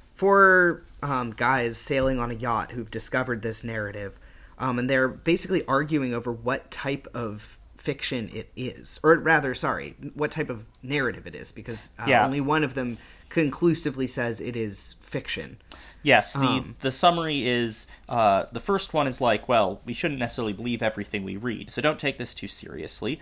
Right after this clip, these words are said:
Speaker 2: Second one, "Yes, because this is obviously untrue, it's a fantastic story, it's made be-, it's make-believe."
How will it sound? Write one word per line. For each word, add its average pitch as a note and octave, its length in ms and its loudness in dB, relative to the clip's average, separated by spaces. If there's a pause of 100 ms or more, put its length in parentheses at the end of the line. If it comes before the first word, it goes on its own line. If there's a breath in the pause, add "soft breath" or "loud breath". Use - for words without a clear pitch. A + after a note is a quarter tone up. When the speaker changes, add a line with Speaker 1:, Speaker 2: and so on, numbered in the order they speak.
(140)
Speaker 2:
Second E3+ 380 2
one, A#2 320 2 (220 loud breath)
"Yes, F3+ 320 6
because A#2+ 220 -10
this A#2+ 180 -8
is A2+ 120 -6
obviously D#3+ 540 2
untrue, B2 460 -4
it's D#3 120 -8
a A2+ 60 -6
fantastic C3+ 640 2
story, C3+ 420 -4
it's - 160 -8
made A#2 280 -6
be-, G#2 120 -6
it's C3 200 -8
make-believe." A2+ 720 -4